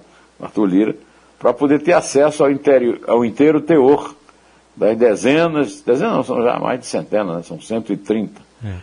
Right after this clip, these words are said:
Speaker 1: pedidos de impeachment contra o presidente Jair Bolsonaro protocolado no Legislativo, né?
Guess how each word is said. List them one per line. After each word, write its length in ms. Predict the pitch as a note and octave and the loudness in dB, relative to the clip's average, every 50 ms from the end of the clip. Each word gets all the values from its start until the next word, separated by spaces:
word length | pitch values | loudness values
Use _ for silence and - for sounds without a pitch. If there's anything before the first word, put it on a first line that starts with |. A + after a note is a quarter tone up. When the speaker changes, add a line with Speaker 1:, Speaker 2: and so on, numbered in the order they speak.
| - _ | -18 _
Speaker 1:
pedidos 460 | _ A2 G#2+ F2 D#2+ A2+ B2+ A#2 A#2 A#2 | _ -2 -2 0 0 0 0 0 0 -2
de 80 | A2+ | -2
impeachment 420 | G#2 - - A#2 B2 A#2+ - B2 - - | -4 -4 -2 -2 -2 -2 -4 -8 -8 -4
contra 220 | - B2+ A#2 A#2 | -4 -2 -2 -4
o 20 | - | -8
presidente 360 | - A#2 G#2 F2 G2+ G#2+ G2 | -6 -6 -4 -2 -2 -2 0
Jair 180 | F#2+ G#2 G#2 | 2 0 2
Bolsonaro 440 | G2+ F#2+ G2 G2 G2+ F2 F#2+ G#2 G#2+ | 2 0 -2 -2 -2 0 0 -2 0
protocolado 560 | G#2 A2+ A2+ G#2 A#2+ A2+ A2+ G2+ F#2+ G#2 G#2 | 0 -2 -2 -2 0 0 0 0 0 0 -2
no 60 | A2 A2 | -2 -2
Legislativo, 720 | A2+ A#2 A2+ A2+ A#2 A2+ G2+ - - - D2+ D2 C#2 D2 | -2 -2 -2 0 0 0 -2 -2 -6 -12 -14 -14 -14 -16
né? 60 | C#2 | -18